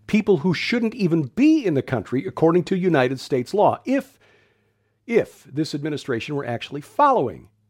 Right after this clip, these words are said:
the law. This is the kind of thing that's sparking protests in Chicago, where over the weekend, people on the South Shore neighborhood protested the city's decision to reopen the South Shore High School, which has been closed for several years,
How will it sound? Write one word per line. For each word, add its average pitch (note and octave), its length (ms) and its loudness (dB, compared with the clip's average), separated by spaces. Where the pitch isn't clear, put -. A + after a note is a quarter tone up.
the A2+ 140 -6
law. G#2+ 380 0
This - 160 -8
is - 60 -8
the - 60 -12
kind B2+ 200 2
of A#2+ 80 0
thing C#3+ 160 2
that's A#2+ 140 -6
sparking C#3 380 2
protests E3 540 -2
in F3+ 140 0
Chicago, G3+ 680 0
where F2+ 220 -6
over C3 120 0
the C#3 120 2
weekend, D#3 420 0
people A#2+ 240 -4
on B2 120 0
the A#2 60 -2
South D3+ 320 0
Shore G3+ 360 2
neighborhood C3 500 2
protested C#3 540 0
the B2 80 -4
city's D3+ 320 0
decision D3+ 440 -2
to B2+ 140 0
reopen D#3+ 460 2
the B2+ 100 2
South D#3+ 320 0
Shore C#3 320 -2
High A3 200 0
School, C3+ 420 -2
which C3 160 0
has A#2 80 -6
been G#2 160 -4
closed A2 300 0
for - 100 -6
several G#2 340 -4
years, D#3+ 300 0